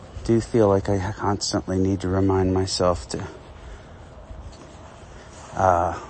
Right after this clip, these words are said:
love a little bit more, especially people that I'm angry at, that I don't know. And, uh, look at them as,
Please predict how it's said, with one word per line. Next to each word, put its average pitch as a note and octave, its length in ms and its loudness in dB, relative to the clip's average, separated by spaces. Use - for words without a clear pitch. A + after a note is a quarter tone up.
love F2+ 280 4
a F#2+ 60 2
little F2 280 0
bit F2 200 0
more, F2 440 0
especially F#2 400 -4
people F2 440 -2
that G2+ 100 0
I'm F2+ 140 2
angry E2+ 520 0
at, D#2+ 240 2
that F2 120 0
I F2 100 0
don't E2 300 0
know. E2 340 0
And, E2+ 460 2
uh, F#2+ 680 10
look G#2+ 160 0
at G2 100 0
them F#2 240 6
as, E2+ 300 2